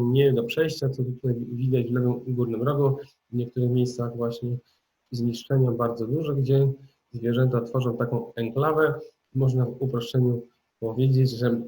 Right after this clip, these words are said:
zasadniczo zwierząt w okresie wegetacji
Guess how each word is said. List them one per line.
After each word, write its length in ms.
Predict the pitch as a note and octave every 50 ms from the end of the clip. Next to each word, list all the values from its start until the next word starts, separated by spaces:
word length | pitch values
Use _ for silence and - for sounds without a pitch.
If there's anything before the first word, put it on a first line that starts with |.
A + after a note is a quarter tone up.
| -
zasadniczo 720 | - A#2 A#2+ B2+ B2 - B2 A#2+ C3 C#3 C3+ C3+ - B2+ A#2+
zwierząt 440 | A#2 - C3+ C#3 C3+ C3+ C3 - -
w 60 | -
okresie 320 | A#2+ A#2 C3+ B2+ - - B2
wegetacji 720 | - A#2+ A#2 A#2+ A#2 - C3 C3 C3 - - A#2+ A#2 -